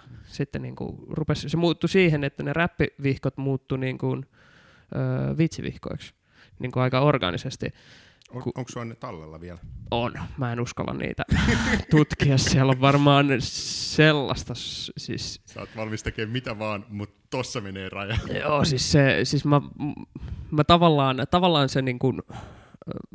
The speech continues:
Speaker 1: mua kiinnostaa se, että mitä, mitä mä oon niinku, on, ne on tavallaan sellaisia aikakapseleita, että tavallaan, että mitä mä oon siinä, siihen aikaan miettinyt, mut,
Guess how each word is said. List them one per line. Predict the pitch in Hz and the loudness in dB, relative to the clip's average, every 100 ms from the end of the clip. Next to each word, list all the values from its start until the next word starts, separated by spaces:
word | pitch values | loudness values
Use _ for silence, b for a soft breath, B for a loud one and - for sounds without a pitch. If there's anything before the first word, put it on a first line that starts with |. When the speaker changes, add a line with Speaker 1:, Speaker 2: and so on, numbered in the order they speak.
| - | -12
Speaker 1:
mua | 151 147 123 - - | -4 0 0 0 6
kiinnostaa | 147 123 - 113 | 6 6 -2 -6
se, | - | -4
että | 123 131 | -6 -6
mitä, | 123 - | -6 -6
mitä | 131 131 | -6 -4
mä | 123 | -4
oon | 131 | -6
niinku, | 135 147 | -2 0
on, | 170 214 | 2 2
ne | 247 | 2
on | 247 | 2
tavallaan | 233 196 180 | 2 0 -2
sellaisia | 175 170 160 | -2 2 2
aikakapseleita, | - - - - 139 135 139 135 | 0 -4 -6 -6 -4 -4 -4 -6
että | - | -4
tavallaan, | 135 135 | -2 -2
että | 131 | -2
mitä | 135 127 | -2 0
mä | 127 | 0
oon | 120 | -2
siinä, | - 127 113 | -4 -4 -4
siihen | 143 127 | -4 -2
aikaan | 127 127 | -2 -2
miettinyt, | 131 123 - 135 131 | -2 -2 -4 -6 -4
mut, | 135 | -6